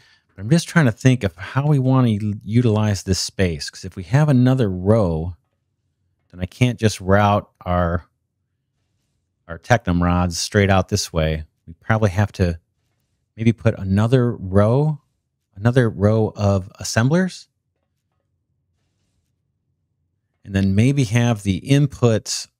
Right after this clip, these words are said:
of the Technum ore come out behind 'em. And then in the middle channel here, between the two rows of assemblers, then spit out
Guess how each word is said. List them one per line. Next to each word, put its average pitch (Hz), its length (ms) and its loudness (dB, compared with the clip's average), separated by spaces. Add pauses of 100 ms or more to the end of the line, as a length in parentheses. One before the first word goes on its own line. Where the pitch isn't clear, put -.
(300)
of 101 320 -4
the 92 260 0
Technum - 720 -2
ore 87 540 -8 (920)
come 123 200 -2
out 120 300 -2
behind 123 500 0
'em. 85 360 -4 (840)
And 92 140 -18
then 92 120 0
in 80 140 -4
the 95 80 2
middle 131 300 4
channel 90 420 -2
here, 87 300 -2
between 135 580 -2
the 131 80 0
two 123 640 0 (460)
rows 110 540 0
of 95 280 0
assemblers, 78 760 -4 (580)
then 120 160 0
spit - 360 0
out 110 220 2